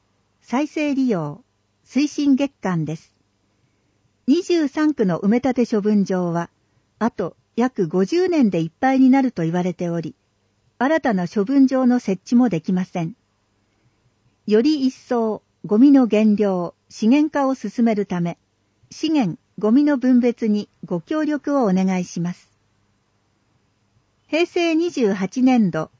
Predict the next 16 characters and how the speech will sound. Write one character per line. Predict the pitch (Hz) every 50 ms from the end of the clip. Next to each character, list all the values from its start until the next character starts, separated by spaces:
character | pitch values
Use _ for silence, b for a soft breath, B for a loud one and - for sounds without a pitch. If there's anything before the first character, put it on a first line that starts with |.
| _ _ -
ゴ | 165 208 226
ミ | 254 302 302
組 | - - 214
成 | 214 - 330 311 320 277
調 | - - 254 269
査 | 277 - 285 254
結 | - 254 233 - _ _ -
果。 | 170 151 - _ _ _ _ _ _ _ _ _ _ _ _ _ _ _ _ _ _ _ _ _ _ _ _ _ _
今 | - 240 240
年 | 339 339 - - 302
六 | 247 226 214 - 285
月 | 269 277 262 - 269
に、 | 220 190 175 - _ _ _ _ _ _ _ _ _ -
ゴ | 185 214 233
ミ | 254 294 285
の | 277 277 254 -